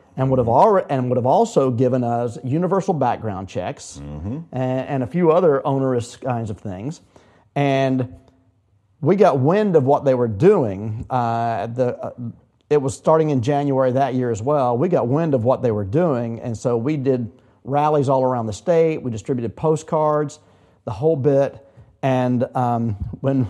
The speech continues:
Speaker 1: when we were doing our Lobby Days event, which we do every year, we just got back from it on Wednesday of this week, and we were up there for three days. Um,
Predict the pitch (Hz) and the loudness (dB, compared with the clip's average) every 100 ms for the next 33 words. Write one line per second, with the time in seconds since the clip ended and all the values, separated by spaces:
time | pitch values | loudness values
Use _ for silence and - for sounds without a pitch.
0 | - - - - - 135 175 170 170 160 | -6 -20 -20 -16 -2 2 4 6 4 4
1 | 143 143 165 156 147 135 127 117 135 131 | 6 6 6 4 4 4 2 2 0 0
2 | 120 - 127 135 131 131 123 127 147 127 | -4 -2 0 2 2 2 0 0 2 0
3 | - - 131 147 170 120 120 135 131 127 | -2 -6 0 2 2 0 2 2 0 -2
4 | 117 113 117 135 117 113 110 117 110 127 | 0 0 -2 -2 -2 -4 -4 -4 -4 -2
5 | 139 107 - _ _ _ _ _ 120 123 | -2 -4 -10 _ _ _ _ _ -4 2
6 | 123 127 120 117 - 135 123 123 117 107 | 2 2 0 0 -2 0 2 2 2 0
7 | 107 - - 113 107 104 | -6 -10 -8 -6 -4 -6